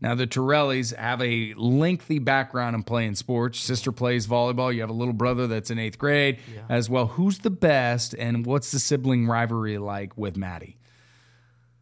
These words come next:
Speaker 2: Um,
Speaker 1: 'Cause she's
Speaker 2: my
Speaker 1: your twin, so it gets
Speaker 2: Yeah.
Speaker 1: even more heated, I'm assuming.
Speaker 2: Sometimes. I mean, it's kinda like, I don't know how to put it, but I know I,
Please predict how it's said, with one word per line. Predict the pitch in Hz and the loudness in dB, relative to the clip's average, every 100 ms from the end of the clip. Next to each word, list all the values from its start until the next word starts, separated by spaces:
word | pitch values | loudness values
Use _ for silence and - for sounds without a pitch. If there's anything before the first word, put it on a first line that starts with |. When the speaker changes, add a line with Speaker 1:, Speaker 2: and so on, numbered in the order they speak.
| _ _ | _ _
Speaker 2:
Um, | 131 180 202 208 208 185 - - - - | -4 -2 -2 -4 -4 -6 -10 -16 -6 0
Speaker 1:
'Cause | 120 | 4
she's | 208 247 | 4 4
Speaker 2:
my | |
Speaker 1:
your | 170 120 | 2 0
twin, | - 214 196 127 104 | 2 4 4 2 -2
so | - 147 | 2 4
it | 135 | 4
gets | 151 160 | 2 2
Speaker 2:
Yeah. | 175 | 2
Speaker 1:
even | 143 | 2
more | 143 160 120 | 4 4 4
heated, | 113 98 95 | 2 0 -4
I'm | 92 | -4
assuming. | 95 - 92 - 120 - | -2 -2 -2 -6 -14 -10
Speaker 2:
Sometimes. | - 151 120 113 101 98 98 - - | -4 -4 -2 -4 -6 -8 -10 -8 -4
I | |
mean, | 143 160 156 139 139 - - _ _ _ _ _ _ _ _ _ _ _ _ - | -2 0 0 -2 -4 -12 -20 _ _ _ _ _ _ _ _ _ _ _ _ -4
it's | 180 | -2
kinda | - - 214 208 | -2 -2 -2 0
like, | 156 117 104 - - _ _ _ _ _ _ _ _ _ _ _ _ _ - - - _ - 143 | 0 -2 -4 -10 -20 _ _ _ _ _ _ _ _ _ _ _ _ _ -20 -20 -20 _ -12 -4
I | |
don't | 139 | -2
know | 123 | 0
how | 113 | 0
to | 107 | -2
put | 113 98 | -4 -4
it, | 98 _ _ _ | -8 _ _ _
but | 110 127 | -4 -2
I | - 135 | 0 0
know | 139 131 | 0 0
I, | 127 127 113 | 0 0 -2